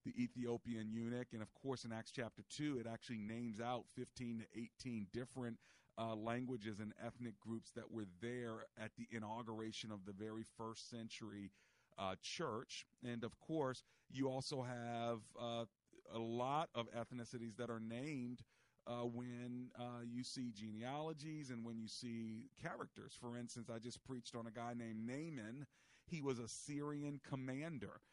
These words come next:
uh, from Damascus. And so that tells you the country he's from. It tells you, uh,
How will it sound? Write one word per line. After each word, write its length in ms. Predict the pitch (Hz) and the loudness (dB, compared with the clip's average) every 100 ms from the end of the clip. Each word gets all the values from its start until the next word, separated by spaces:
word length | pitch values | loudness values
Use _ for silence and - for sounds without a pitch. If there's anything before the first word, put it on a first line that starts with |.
| - - | -18 -2
uh, 100 | 110 | -2
from 340 | 107 127 123 113 | 0 0 0 2
Damascus. 840 | 117 120 143 135 - - - - 123 | 0 -2 -2 -4 -6 -10 -12 -6 -2
And 140 | 113 | 0
so 500 | - 120 117 113 113 - 127 | 0 2 4 4 2 0 -2
that 180 | 127 | -2
tells 360 | - 147 143 123 | 0 2 2 0
you 120 | 104 | -4
the 80 | 98 | -8
country 500 | - 131 131 - 160 | -6 -4 -4 -2 -2
he's 220 | 160 - | -2 -4
from. 400 | - 151 160 160 | -2 2 2 2
It 100 | 117 | -4
tells 400 | - 127 123 110 | -2 0 0 0
you, 160 | 120 113 - - - | 0 -2 -6 -20 -4
uh, 200 | 117 113 | 2 4